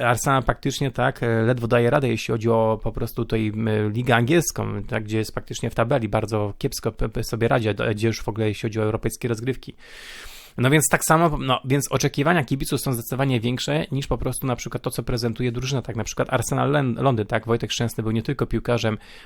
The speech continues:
bramkarzem Arsenalu, ale też jest po prostu kibicem tej drużyny. Tak samo tutaj, tak? E, kibice,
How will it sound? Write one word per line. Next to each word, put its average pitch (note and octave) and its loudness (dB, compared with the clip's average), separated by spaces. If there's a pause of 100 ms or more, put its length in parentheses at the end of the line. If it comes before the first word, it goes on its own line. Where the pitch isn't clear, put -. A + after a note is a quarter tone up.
bramkarzem A#2 4
Arsenalu, A#2 2
ale C3 2
też B2 -2
jest A#2 -4
po A2 0
prostu A2+ -6
kibicem A2+ -4
tej A2 -4
drużyny. A2 -2 (220)
Tak - -6
samo D3+ 2
tutaj, A#2+ -2
tak? A#2+ -2 (320)
E, A2+ 4
kibice, B2+ 0